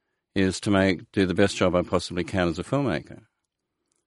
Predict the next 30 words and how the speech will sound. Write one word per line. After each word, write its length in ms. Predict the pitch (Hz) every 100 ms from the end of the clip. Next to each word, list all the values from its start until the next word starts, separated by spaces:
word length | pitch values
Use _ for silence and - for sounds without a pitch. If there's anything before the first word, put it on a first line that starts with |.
| _ _ _ -
But 80 | 117
I 80 | 131
don't 200 | 135 117
hope 320 | 98 117 107
the 60 | -
film's 280 | - 98 87
gonna 160 | 92
do 100 | 90
well. 220 | 90 90
I 100 | 78
don't 160 | 110 101
hope 260 | 92 98 -
the 60 |
film's 280 | - 104 87
gonna 180 | 101 90
win 160 | 87
a 60 | 90
whole 140 | 90
bunch 260 | 87 87 -
of 60 | 85
awards. 380 | 87 85 78
I 100 | 85
don't 220 | 95 92 90
hope 160 | 90
the 100 | 82
film's 240 | - 90 82
gonna 180 | 85
go 100 | 80
to 80 | 78
Cannes. 400 | - 85 76 -